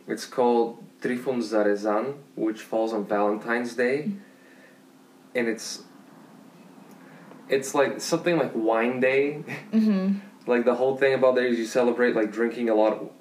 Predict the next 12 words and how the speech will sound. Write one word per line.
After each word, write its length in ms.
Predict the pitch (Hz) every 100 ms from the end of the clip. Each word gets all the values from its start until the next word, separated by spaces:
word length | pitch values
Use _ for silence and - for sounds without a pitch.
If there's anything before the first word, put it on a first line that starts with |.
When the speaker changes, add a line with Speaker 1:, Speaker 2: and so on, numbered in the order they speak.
| -
Speaker 1:
by 120 | 110
drinking 340 | 107 117 110 113
a 60 |
lot 180 | 107 110
of 100 | 104
wine. 180 | 107 120
It's 160 | 120
a 40 | 123
vine 340 | 110 120 123
growers' 680 | 117 107 95 85 82 - - - -
day. 300 | - - - -
Speaker 2:
Ooh. 680 | 190 302 370 233 156 -